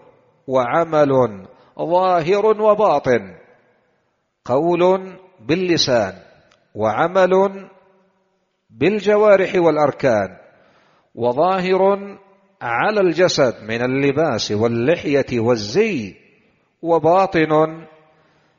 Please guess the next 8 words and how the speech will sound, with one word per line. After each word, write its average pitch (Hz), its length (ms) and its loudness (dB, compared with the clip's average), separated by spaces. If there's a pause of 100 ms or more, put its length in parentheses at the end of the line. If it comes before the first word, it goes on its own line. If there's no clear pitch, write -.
(240)
من 131 260 -6
الخشية 120 800 -4
والإنابة 127 920 0
والتوكل 120 1000 -2
والاعتماد 175 800 0
على 139 260 2
الله 120 440 0 (1400)
سبحانه. 131 720 -6